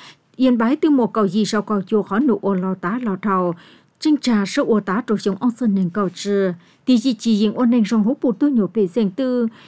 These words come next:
Xuống ông sơn nền cầu bi tư lò một rồi cho sư phèn bùa.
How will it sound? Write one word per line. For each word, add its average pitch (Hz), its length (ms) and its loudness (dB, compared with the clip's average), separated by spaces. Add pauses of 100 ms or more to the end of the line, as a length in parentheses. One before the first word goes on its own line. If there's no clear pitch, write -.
(140)
Xuống 233 180 0
ông 285 160 -2
sơn 277 220 2
nền 202 160 4
cầu 202 220 -2
bi 254 120 0
tư 247 160 -2
lò 208 180 0
một 185 200 -2
rồi 190 200 -2
cho 196 100 -6
sư 233 220 -6
phèn 214 200 -4 (120)
bùa. 185 320 2